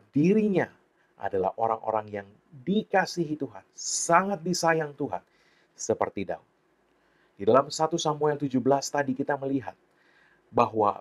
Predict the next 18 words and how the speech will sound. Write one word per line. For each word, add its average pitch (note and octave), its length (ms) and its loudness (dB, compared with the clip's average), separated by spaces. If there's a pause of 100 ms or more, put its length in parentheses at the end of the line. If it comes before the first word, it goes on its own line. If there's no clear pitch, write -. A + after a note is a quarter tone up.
bagi A2 240 2
orang-orang D#3+ 560 0
Israel D3 640 0
yang G#2+ 160 -6
melambangkan A#2+ 1300 -2 (160)
umat F3 400 2
Tuhan D3 380 -4 (260)
secara - 400 0
umum, F3+ 320 4 (720)
Goliat C#3 480 4 (720)
ketika D3 400 0
dia B2+ 160 2
melontarkan A#2+ 800 2
ancamannya B2+ 640 -6 (380)
bagi D#3+ 500 2 (560)
umat F3 480 6
Tuhan C3 320 0
ini G#2+ 240 -12